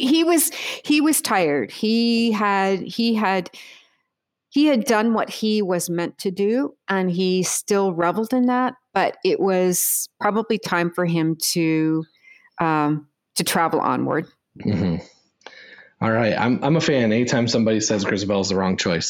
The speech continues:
Speaker 2: So,
Speaker 1: <laughs>
Speaker 2: um, I, any, um, any, I mean, again, this has been great having you on to chat through it. I really appreciate you taking the time. Any, any parting words from,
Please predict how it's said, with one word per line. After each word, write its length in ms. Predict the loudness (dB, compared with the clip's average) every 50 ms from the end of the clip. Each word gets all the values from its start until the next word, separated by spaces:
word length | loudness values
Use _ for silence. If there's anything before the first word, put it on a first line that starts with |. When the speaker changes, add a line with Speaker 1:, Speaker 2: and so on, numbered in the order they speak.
| -8 -6 -6
Speaker 2:
So, 400 | -4 -2 -2 -2 -2 -2 -4 -6 -10 -10 -10
Speaker 1:
<laughs> 160 | -8 -4 -4
Speaker 2:
um, 840 | -4 -4 -2 -4 -4 -2 -2 -2 -2 -2 -2 -2 -2 -4 -4 -6 -8 -16 -20 _ _ -20 -20 _ _ -14 -14 _ _ -14 -8 -2
I, 680 | 0 0 2 2 2 0 0 0 0 0 0 0 -2 -4 -8 -14 -20 -20 -12 _ 0
any, 420 | 2 4 4 6 6 6 6 4
um, 580 | 4 4 4 4 4 4 2 2 2 0 -2 -4 -6 _ _ _ _ _ -2
any, 320 | 0 2 2 2 2 2
I 80 | 2 2
mean, 140 | 2 0
again, 260 | 0 0 0 0 0 0
this 180 | -2 -2 -2
has 200 | -4 -4 -4 -6
been 280 | -6 -4 -2 -2 -2 -2
great 260 | -2 -2 -2 -2 -2
having 280 | -2 -4 -4 -2 -2 -2
you 140 | -2 -2
on 200 | -2 -2 -2 -4
to 80 | -4 -4
chat 280 | -4 -2 -2 -4 -4 -2
through 160 | -2 -2 0
it. 40 | 0
I 60 | 0 0
really 320 | 0 0 0 0 0 -2
appreciate 400 | -2 -4 -4 -4 -2 -2 -2 -2
you 60 | -2 -2
taking 260 | -2 -4 -4 -2 -2
the 60 | -4
time. 300 | -4 -4 -2 -2 0 0
Any, 260 | 0 0 -2 -2 -4 -8 -14 -16 -12 -6 -2
any 180 | 0 0 0
parting 480 | 0 -2 -2 -2 0 0 2 2 2 0
words 320 | 0 0 0 -2 -2 -4
from, 400 | -4 -4 -2 -2 0 -2 -4 -6